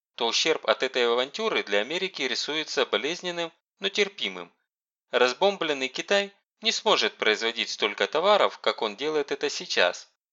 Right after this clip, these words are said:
Мировая экономика рухнет, и под это дело можно будет списать свои долги. Вот они сейчас вокруг Китая и кружат, примериваясь, куда и когда вцепиться. А мы рядом. Американцы у нас еще радар не поставили?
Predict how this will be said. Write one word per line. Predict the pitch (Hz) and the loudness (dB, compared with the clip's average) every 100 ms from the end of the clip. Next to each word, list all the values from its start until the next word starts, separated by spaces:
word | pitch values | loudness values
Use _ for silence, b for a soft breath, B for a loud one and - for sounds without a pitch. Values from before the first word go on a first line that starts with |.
| _ _ - | _ _ -4
Мировая | 127 160 220 226 | 2 4 6 6
экономика | 151 123 120 107 117 180 | 4 2 -2 -2 0 2
рухнет, | 214 226 - 180 - _ _ | 2 2 -2 -12 -14 _ _
и | - | -8
под | - 185 | -4 -2
это | 180 180 | -2 -2
дело | 175 208 165 | 0 2 4
можно | 151 175 151 | 2 -2 -4
будет | 123 143 | -4 -4
списать | - - - 117 | -4 -4 2 0
свои | - 101 113 | 0 -4 -4
долги. | 113 95 92 92 _ _ _ _ _ _ - | -2 -4 -4 -18 _ _ _ _ _ _ -4
Вот | 165 233 | 2 4
они | 147 131 190 | 4 0 -2
сейчас | - 120 165 - | -4 0 0 2
вокруг | 120 - 135 | 0 0 -2
Китая | - - 180 165 | -4 0 2 2
и | 143 | 0
кружат, | - 185 160 113 107 - _ _ _ | 0 0 4 4 4 -2 _ _ _
примериваясь, | - 160 160 127 107 104 95 - b b - | -4 -2 0 2 2 2 0 -4 b b -6
куда | 139 202 220 | 2 6 6
и | 156 | 4
когда | - - 135 | -2 2 2
вцепиться. | 156 - 151 - 117 - 92 - _ _ _ _ _ _ _ | 2 -2 -8 -4 -6 -6 -8 -10 _ _ _ _ _ _ _
А | - | 0
мы | 151 233 247 | 2 0 2
рядом. | 170 135 127 113 110 _ - | 4 6 4 -2 -4 _ -8
Американцы | 110 120 156 - 202 190 | -2 0 0 2 0 0
у | 175 | -2
нас | 170 - | -2 -2
еще | 160 175 | 0 2
радар | 170 170 165 | 2 2 0
не | 170 | 0
поставили? | 196 185 247 247 180 104 | 0 0 -2 -2 -2 -6